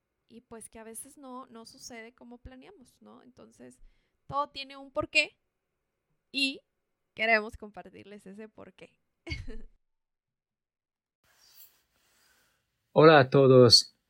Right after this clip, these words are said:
Speaker 2: mi nombre es Kenya Hatakeyama, vivo en Tokio, Japón.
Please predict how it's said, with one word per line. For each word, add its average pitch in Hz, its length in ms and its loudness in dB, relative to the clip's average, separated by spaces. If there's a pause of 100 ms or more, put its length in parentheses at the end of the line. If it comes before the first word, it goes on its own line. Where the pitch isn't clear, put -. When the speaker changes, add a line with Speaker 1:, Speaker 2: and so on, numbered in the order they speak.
(120)
Speaker 2:
mi 131 120 4
nombre 156 300 8
es 131 120 2
Kenya 151 280 4
Hatakeyama, 104 640 2 (480)
vivo 131 320 6
en 120 140 4
Tokio, 135 280 4
Japón. 92 480 0